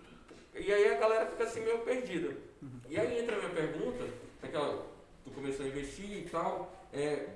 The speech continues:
Speaker 1: como é que o cara, assim, não tendo, vamos supor que ele, a pessoa não tem mais dívida, ele fez exatamente o que eu tô fazendo hoje,
Speaker 2: Uhum.
Speaker 1: né? Tô cancelando todas as dívidas que tem pra poder começar a investir corretamente, fazer um caixa e tal,
Speaker 2: Uhum.
Speaker 1: de, de,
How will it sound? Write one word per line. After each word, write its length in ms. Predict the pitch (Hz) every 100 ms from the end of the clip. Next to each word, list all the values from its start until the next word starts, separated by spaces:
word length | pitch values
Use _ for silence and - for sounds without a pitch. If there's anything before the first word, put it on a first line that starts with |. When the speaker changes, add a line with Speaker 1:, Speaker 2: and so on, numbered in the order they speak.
| -
Speaker 1:
como 160 | 311
é 60 | 392
que 120 | -
o 40 |
cara, 480 | - 202 175 170 - - - - - - - - - - - -
assim, 560 | 135 135 143 135 120
não 220 | 151 214 240
tendo, 440 | 220 208 202 - 156
vamos 260 | 180 185
supor 320 | - - 190
que 60 | 190
ele, 220 | 175 165
a 120 | - -
pessoa 300 | 170 170 180
não 140 | 180
tem 140 | 185
mais 260 | 185 185 175
dívida, 340 | 139 120 104 - - - - -
ele 140 | 131 135
fez 220 | 165 165
exatamente 720 | 165 175 - 180 180 180 185
o 120 | 180
que 520 | 190 180 175 170 - -
eu 220 | 196 -
tô 80 | 147
fazendo 360 | - 120 117
hoje, 140 | 104 165
Speaker 2:
Uhum. 80 |
Speaker 1:
né? 180 | 151 - - - -
Tô 100 | 135
cancelando 480 | 170 160 160 160 165
todas 220 | 180 170 165
as 80 |
dívidas 280 | 170 160 165
que 120 | -
tem 360 | - 190 196 214
pra 140 | 208
poder 420 | 190 185 175 180 180
começar 280 | 180 180
a 80 | 175
investir 420 | 180 170 175 180
corretamente, 640 | 175 170 165 196 175 165 175
fazer 220 | 156 156
um 100 | 156
caixa 320 | 160 156 160
e 40 | -
tal, 80 | 151
Speaker 2:
Uhum. 180 | 143 147
Speaker 1:
de, 240 | 139 147 -
de, 180 | 135